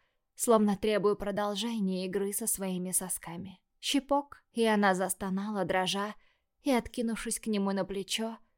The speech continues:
и, обернувшись в полоборота, подставила губы для поцелуя.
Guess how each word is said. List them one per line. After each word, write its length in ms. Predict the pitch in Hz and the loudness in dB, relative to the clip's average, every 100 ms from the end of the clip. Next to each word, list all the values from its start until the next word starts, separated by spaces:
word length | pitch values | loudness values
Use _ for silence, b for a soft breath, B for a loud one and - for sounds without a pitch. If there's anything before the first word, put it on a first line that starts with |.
| _ _ - | _ _ -2
и, 100 | 269 | 4
обернувшись 720 | 247 214 208 214 208 202 - | 4 4 2 0 -2 -4 -4
в 60 | - | 0
полоборота, 760 | 190 180 190 190 208 208 190 - _ _ | 0 2 0 -2 -8 -10 -12 -14 _ _
подставила 640 | - 214 - 214 196 196 190 | 0 0 0 -4 -4 -2 -4
губы 360 | 185 190 190 208 | 0 0 2 0
для 160 | 196 | -2
поцелуя. 720 | - 196 - 185 185 190 - | -8 -6 -4 -4 -8 -12 -16